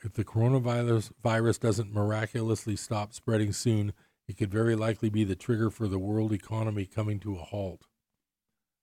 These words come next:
And then he goes on to talk about how the Chinese government has been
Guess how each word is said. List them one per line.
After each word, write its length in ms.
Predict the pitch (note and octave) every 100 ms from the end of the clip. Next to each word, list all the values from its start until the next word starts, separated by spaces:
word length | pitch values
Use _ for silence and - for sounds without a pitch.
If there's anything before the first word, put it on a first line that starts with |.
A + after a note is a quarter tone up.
| _ _ _ _ _ _ _ _ _ _ _
And 160 | G#2 G#2+
then 100 | A2
he 60 |
goes 240 | G#2 A2+ G#2
on 200 | A2 G2
to 80 |
talk 280 | F#2 G#2+ G2+
about 300 | A2 G#2 G2
how 160 | G2 G2
the 240 | F#2 E2+ - _ _ _
Chinese 400 | - A2 G#2+ G2 F#2
government 460 | G#2+ G#2 G2+ G2+
has 200 | F2+ F2
been 380 | E2+ F#2 F2